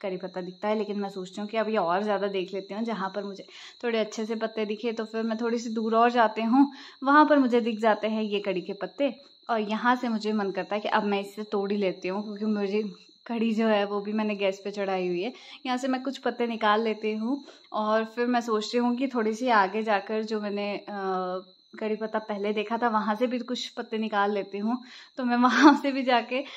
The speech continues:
थोड़े से पत्ते निकाल लेकर आई और वहाँ पे थोड़े से मैच्योर पत्ते थे और जो मैं पहले निकाले वो थोड़े से अभी, अ, ग्रोथ अभी ही हुई है उनकी। तो मैंने दोनों पत्ते जो हैं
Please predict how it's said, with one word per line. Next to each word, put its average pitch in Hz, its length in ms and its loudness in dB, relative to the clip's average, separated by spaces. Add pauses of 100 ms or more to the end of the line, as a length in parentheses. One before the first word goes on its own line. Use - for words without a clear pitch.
(180)
थोड़े 233 160 -2
से 247 120 -2
पत्ते 240 300 -4
निकाल 220 360 2
लेकर 208 320 -2
आई 196 220 0 (340)
और 202 680 2
वहाँ 214 200 0
पे 233 120 -2
थोड़े 220 240 -2
से 226 260 -4
मैच्योर 226 420 0
पत्ते 220 300 -4
थे 214 140 -6
और 220 140 6
जो 214 100 -6
मैं 214 180 -4
पहले 214 380 -4
निकाले 220 440 0
वो 214 160 -4
थोड़े 208 280 -6
से 208 160 -4
अभी, 208 260 -2 (500)
अ, 196 220 -2
ग्रोथ 220 380 0
अभी 226 220 0
ही 240 160 0
हुई 214 220 0
है 202 120 -4
उनकी। 190 280 -6
तो 240 120 -4
मैंने 226 260 0
दोनों 214 320 0
पत्ते 226 340 -4
जो 233 120 -2
हैं 233 340 -2